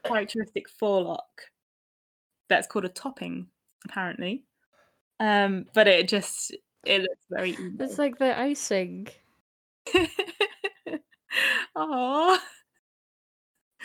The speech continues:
Speaker 1: The sheep. Um, yeah, but they, um, they did decline, like a lot of these heritage breeds,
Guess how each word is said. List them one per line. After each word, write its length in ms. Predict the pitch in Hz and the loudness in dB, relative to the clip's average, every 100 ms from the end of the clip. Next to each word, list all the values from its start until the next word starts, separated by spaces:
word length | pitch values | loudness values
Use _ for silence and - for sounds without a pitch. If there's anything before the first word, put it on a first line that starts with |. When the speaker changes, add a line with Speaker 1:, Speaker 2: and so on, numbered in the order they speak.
| - - - - - | -10 -10 -14 -12 -10
Speaker 1:
The 80 | - _ _ _ _ _ | -10 _ _ _ _ _
sheep. 300 | - - - _ _ - _ _ _ _ _ _ - - - - - - - - _ _ - | -14 -12 -12 _ _ -20 _ _ _ _ _ _ -6 -6 -8 -12 -14 -14 -14 -20 _ _ -8
Um, 300 | 269 262 262 _ - | -4 -4 -4 _ -2
yeah, 460 | 302 330 202 190 | 2 6 6 4
but 340 | 214 226 - 240 | 6 6 8 6
they, 380 | 262 254 240 | 6 8 6
um, 260 | 220 233 196 | 8 6 6
they 160 | 247 254 | 2 2
did 240 | 269 233 | 0 -2
decline, 420 | 254 - 254 208 | -4 2 4 6
like 180 | 233 240 | 4 4
a 60 | 240 | 4
lot 140 | 196 | 4
of 80 | 202 | 2
these 100 | 202 208 | -4 -4
heritage 360 | 196 202 180 | -4 -4 -4
breeds, 500 | 190 190 185 170 - | -2 -2 -2 -6 -8